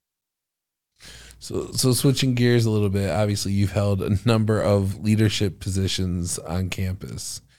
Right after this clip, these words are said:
and you're about to take on some new leadership positions on campus.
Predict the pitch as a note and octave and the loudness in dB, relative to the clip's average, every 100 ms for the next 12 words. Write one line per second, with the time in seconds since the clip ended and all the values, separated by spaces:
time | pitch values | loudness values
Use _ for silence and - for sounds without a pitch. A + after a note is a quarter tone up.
0 | _ _ _ A2+ A2 G#2 G#2+ G#2 F#2+ G#2+ | _ _ _ 4 6 6 4 2 0 0
1 | G2 G2 G2 F#2+ F#2+ - F#2+ C3 E3+ B2+ | 2 2 2 0 -2 -2 2 6 6 6
2 | G#2 F#2+ G2 F2+ F#2 F#2 F#2+ F#2+ F#2 F#2 | 4 2 -2 -4 -4 -4 -2 -4 -4 -4
3 | F2+ - F#2 F2+ D#2+ - | -4 -6 -6 -8 -14 -18